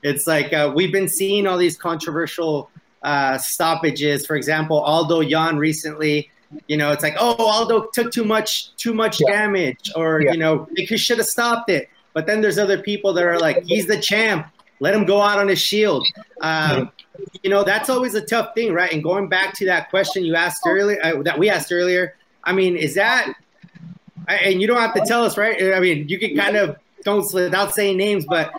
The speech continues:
Speaker 1: is it, uh, is it different when you see a legend fighting? Eh, lo que me re-, a lo que le pregunto es de que, con lo que pasó con el, con este Peter Yan y, y Aldo, ¿no? De que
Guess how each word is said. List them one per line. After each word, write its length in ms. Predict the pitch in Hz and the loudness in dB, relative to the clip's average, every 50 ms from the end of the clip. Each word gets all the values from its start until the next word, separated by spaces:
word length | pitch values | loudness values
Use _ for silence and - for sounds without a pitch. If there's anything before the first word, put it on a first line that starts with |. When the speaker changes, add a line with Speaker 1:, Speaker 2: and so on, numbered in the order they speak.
| - - - _ _ | -12 -12 -14 _ _
Speaker 1:
is 220 | - 165 160 147 | -2 -2 0 0
it, 180 | 180 185 180 175 | 2 2 2 2
uh, 380 | 175 170 165 160 151 143 127 - - _ _ _ _ - - - - - _ - - - - - - - - | 2 2 2 0 0 -2 -4 -8 -12 _ _ _ _ -14 -14 -14 -14 -20 _ -20 -20 -20 -20 -20 -18 -4 -2
is 160 | 190 185 160 | -2 0 2
it 180 | 254 311 311 - | 0 0 0 0
different 360 | 220 247 240 240 302 269 240 | 0 0 0 0 -2 -2 -2
when 120 | 233 226 | -2 -4
you 80 | 226 208 | -4 -4
see 200 | - - 240 240 | -6 -4 -4 -2
a 60 | 233 | 0
legend 420 | 196 196 214 220 220 240 220 160 | 2 2 0 0 0 -4 -4 -6
fighting? 460 | - - 165 185 208 220 247 262 240 - _ _ _ _ _ _ _ _ | -4 -4 -2 0 0 0 -2 -4 -6 -10 _ _ _ _ _ _ _ _
Eh, 100 | - 180 | -2 0
lo 80 | 180 185 | 0 0
que 120 | - 190 | 0 0
me 100 | 185 175 | 0 2
re-, 160 | 170 180 151 147 | 2 0 0 0
a 60 | 170 | 0
lo 100 | 170 165 | -2 0
que 100 | 160 180 | 0 0
le 80 | 165 165 | 0 0
pregunto 360 | 165 170 175 185 196 202 226 | 0 2 2 2 2 2 0
es 80 | 208 196 | 0 0
de 160 | 240 233 233 | 0 -2 0
que, 420 | 208 202 185 180 165 160 156 - _ | 0 0 2 2 0 -2 -4 -6 _
con 140 | - 175 | -2 0
lo 60 | 170 156 | 0 0
que 80 | 156 | 0
pasó 260 | 156 165 156 180 180 | -2 -2 -2 -4 -2
con 160 | - 220 214 196 | -2 0 0 0
el, 160 | 185 - - | 0 -2 -2
con 260 | - 175 165 160 156 | -2 -2 -2 0 0
este 320 | 165 156 160 - 202 190 156 | -2 -2 0 0 0 0 2
Peter 280 | - 185 - 208 202 | 0 -2 -2 -2 0
Yan 260 | 180 190 190 196 196 196 | 2 2 2 2 2 2
y, 220 | 190 180 170 160 | 2 2 2 2
y 140 | 156 165 151 | 0 0 0
Aldo, 320 | 156 185 - 180 185 180 180 | 2 2 2 2 0 0 0
¿no? 200 | 170 175 185 185 | 0 0 0 0
De 100 | 180 170 | 0 -2
que 60 | - | -2